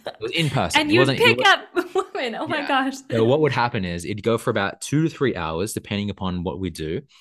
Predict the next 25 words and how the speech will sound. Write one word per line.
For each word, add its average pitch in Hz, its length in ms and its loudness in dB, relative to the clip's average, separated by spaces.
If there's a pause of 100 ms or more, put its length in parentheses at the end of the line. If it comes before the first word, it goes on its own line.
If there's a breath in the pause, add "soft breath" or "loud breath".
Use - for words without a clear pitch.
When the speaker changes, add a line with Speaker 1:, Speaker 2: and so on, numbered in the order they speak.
(240 soft breath)
Speaker 1:
So 110 140 -2
there'd 104 180 -2
be 110 100 0
some 123 280 -2
sessions 117 440 -4
where 95 180 0
we'd 90 140 -6
go 92 180 0
out 90 140 -2
to - 120 -16
the 87 80 -8
club, 101 420 -4
which - 240 -8
I 80 260 -8 (140)
hated 90 500 -6
because 85 540 -8
I 85 120 -6 (140)
did 87 160 -8
not 95 460 -6
wanna 90 160 -6
go 85 120 -2
to 82 60 -6
parties 80 340 -8
or 82 40 -10
anything. 82 460 -10